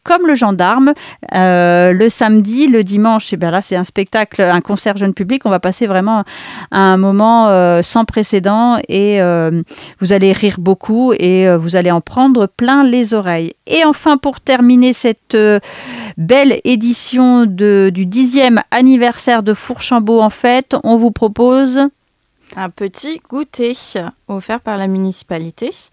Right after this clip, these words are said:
Speaker 2: Donc à partir de dix-sept heures, un goûter pour les enfants, bien entendu, euh, voilà, qui clôture bien, euh, ce week-end et qu'on propose également, euh, chaque année.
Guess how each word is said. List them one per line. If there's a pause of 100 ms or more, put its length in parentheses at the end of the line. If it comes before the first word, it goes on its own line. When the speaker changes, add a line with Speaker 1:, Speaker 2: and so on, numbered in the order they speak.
(580)
Speaker 2:
Donc
à
partir
de
dix-sept
heures,
un
goûter
pour
les
enfants,
bien
entendu,
euh,
voilà,
qui
clôture
bien,
euh,
ce
week-end
et
qu'on
propose
également,
euh,
chaque
année.